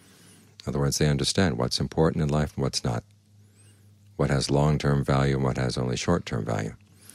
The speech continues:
If you hang around with friends like this, their qualities seep inside you. And when you have those qualities within you,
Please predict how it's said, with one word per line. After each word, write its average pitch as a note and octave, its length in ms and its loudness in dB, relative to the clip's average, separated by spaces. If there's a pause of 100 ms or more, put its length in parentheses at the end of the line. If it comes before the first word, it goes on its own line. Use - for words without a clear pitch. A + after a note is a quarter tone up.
If - 120 -8
you E2+ 60 2
hang E2 140 6
around D2+ 200 6
with C#2 120 0
friends D2+ 340 0
like C2 200 -2
this, E2 260 -2
their D#2 160 0
qualities E2 500 0
seep - 260 0
inside C2 440 -2
you. - 100 -6 (680)
And - 60 -4
when D#2 120 2
you D2+ 100 4
have D#2 140 4
those D2+ 180 2
qualities C#2 500 2
within D2 240 4
you, G#1+ 160 -2